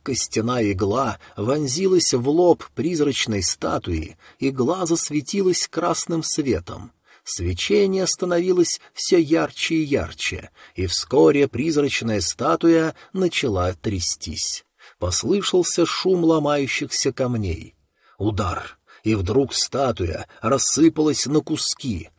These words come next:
Руки, удерживающие Ишу и кровавого Кирина, внезапно разжались. Они упали на мостовую, а вокруг них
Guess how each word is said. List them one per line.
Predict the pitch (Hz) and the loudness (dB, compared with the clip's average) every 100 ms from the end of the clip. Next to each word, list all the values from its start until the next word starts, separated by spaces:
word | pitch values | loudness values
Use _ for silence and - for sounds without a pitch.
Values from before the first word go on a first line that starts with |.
| _ - | _ -6
Руки, | 101 160 190 - 180 175 | 0 0 0 2 2 4
удерживающие | 160 120 185 175 151 165 160 - - 156 147 135 | 2 2 2 2 4 6 6 2 0 0 0 -4
Ишу | 135 - 202 165 | -4 -2 2 2
и | 131 | 2
кровавого | 120 117 175 165 123 104 | 0 2 4 4 4 0
Кирина, | 98 - 196 127 90 - - - - | -2 -4 -2 0 -2 -6 -12 -18 -6
внезапно | 98 135 131 104 180 180 175 175 | -4 -2 -2 0 0 0 0 2
разжались. | 170 151 131 147 92 87 - - - - - | 2 0 0 -2 -4 -6 -6 -6 -10 -14 -6
Они | 104 104 | -4 0
упали | 117 110 - 131 123 | 0 0 -2 0 0
на | 120 117 | 0 0
мостовую, | 120 - 117 117 120 98 85 - - - | 0 -2 -2 0 0 0 -4 -12 -14 -6
а | 107 | -2
вокруг | 95 104 107 - | -2 -2 -2 -2
них | 110 156 - | -4 -4 -6